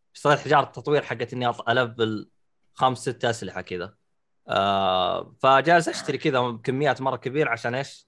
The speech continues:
إذا دخلت نيو جيم بلس ما أحتاجهم مرة كثير. ف-،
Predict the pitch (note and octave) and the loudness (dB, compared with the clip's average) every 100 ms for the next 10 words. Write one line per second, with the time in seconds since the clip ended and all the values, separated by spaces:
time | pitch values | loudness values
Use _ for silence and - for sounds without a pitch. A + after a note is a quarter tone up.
0 | - A2 A2 A2 C3 B2 A#2+ A#2+ A#2+ A2+ | -10 -4 -4 -2 -2 -2 -4 -4 -4 -2
1 | B2 - G#2+ G2+ - G2 F#2 F#2 F#2 F2+ | -4 -4 -10 -8 -6 -6 -6 -10 -12 -14
2 | - F#2 F2 _ _ _ _ _ _ _ | -12 -12 -12 _ _ _ _ _ _ _
3 | _ _ _ _ _ _ _ _ _ - | _ _ _ _ _ _ _ _ _ 2
4 | D#3+ D#3 D3 D3 C#3 | 6 8 8 6 2